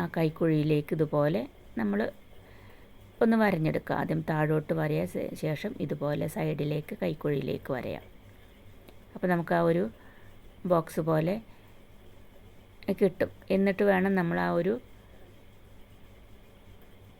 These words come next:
പോ-, ഒന്നോ ഒന്നര ഇഞ്ചിൽ നമ്മൾ അതൊന്ന് വളച്ച് വരച്ചെടുക്കണം ഇതേപോലെ. ഇപ്പോൾ ബാക്ക് കഴുത്താണ് ഞാൻ കട്ട് ചെയ്യുന്നത്. ബാക്ക് കഴുത്ത് ആണ് നമ്മൾ ആദ്യം കട്ട് ചെയ്യേണ്ടത്.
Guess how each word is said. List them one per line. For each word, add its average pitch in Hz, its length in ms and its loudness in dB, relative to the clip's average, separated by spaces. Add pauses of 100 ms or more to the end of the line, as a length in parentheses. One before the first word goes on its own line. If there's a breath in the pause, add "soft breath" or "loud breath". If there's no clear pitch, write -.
(120)
പോ-, 190 240 8 (100)
ഒന്നോ 190 280 2 (120)
ഒന്നര 175 280 2
ഇഞ്ചിൽ 165 540 2 (120)
നമ്മൾ 156 380 0 (120)
അതൊന്ന് 165 260 -2
വളച്ച് 156 580 -2
വരച്ചെടുക്കണം 156 840 -4
ഇതേപോലെ. 143 560 -6 (2000 loud breath)
ഇപ്പോൾ - 180 -4 (120)
ബാക്ക് 185 360 0
കഴുത്താണ് 160 440 2
ഞാൻ 156 260 0 (100)
കട്ട് 151 200 -8
ചെയ്യുന്നത്. 151 440 0
ബാക്ക് 165 400 -4
കഴുത്ത് 156 360 -2 (480 loud breath)
ആണ് 156 180 2
നമ്മൾ 156 240 2
ആദ്യം 151 480 -2 (100)
കട്ട് 151 180 -6
ചെയ്യേണ്ടത്. - 380 -4